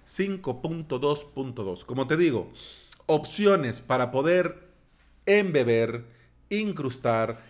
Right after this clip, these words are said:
embed, eh, contenido dentro de WordPress ahora es mucho más fácil. Mucho más fácil. Incluso si solo querés YouTube, quédate con lo de WordPress.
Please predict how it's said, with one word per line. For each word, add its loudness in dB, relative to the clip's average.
embed, 4
eh, 0
contenido 0
dentro 0
de 4
WordPress 2
ahora -6
es -8
mucho -10
más -8
fácil. -14
Mucho -4
más -4
fácil. -10
Incluso 0
si -8
solo -4
querés -2
YouTube, -4
quédate -8
con -2
lo 0
de 0
WordPress. -6